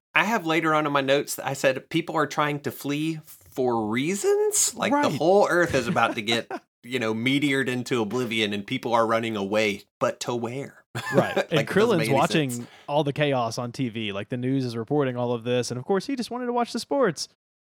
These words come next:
Speaker 2: He's upset, though, because, you know, he's not had a girlfriend yet, and the world's ending.
Speaker 1: Yeah, and he, he looks over and sees Roshi sleeping with a nudie mag on his face, which is just absolutely brazen. Who does that?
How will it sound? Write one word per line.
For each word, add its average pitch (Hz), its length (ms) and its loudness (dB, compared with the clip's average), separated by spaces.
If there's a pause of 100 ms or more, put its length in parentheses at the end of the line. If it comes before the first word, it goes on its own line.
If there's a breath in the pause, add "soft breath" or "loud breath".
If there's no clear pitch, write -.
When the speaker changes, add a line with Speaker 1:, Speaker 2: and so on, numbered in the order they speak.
(200)
Speaker 2:
He's 233 120 2
upset, 196 340 4
though, 175 200 6
because, 160 480 4
you 180 80 0
know, 127 220 2
he's 139 200 -4
not 147 160 2
had 151 120 2
a 147 40 -2
girlfriend 135 460 0
yet, 92 320 -4 (120)
and 110 280 -4
the 123 60 0
world's 139 280 0
ending. 95 360 -6 (680)
Speaker 1:
Yeah, 110 200 4
and 113 140 0
he, 127 300 -2
he 143 160 -4
looks 135 240 -2
over 120 240 0
and 110 160 -2
sees 113 280 -4
Roshi 104 360 -2
sleeping 107 380 -4
with 101 160 -2
a 92 40 -6
nudie 101 280 -2
mag 95 220 -8
on 92 120 -6
his - 140 -10
face, 90 340 -4 (240 loud breath)
which 135 180 0
is 139 100 0
just - 300 0
absolutely 127 600 0
brazen. 101 460 0
Who 131 480 -4 (120)
does 92 200 -2
that? - 280 -10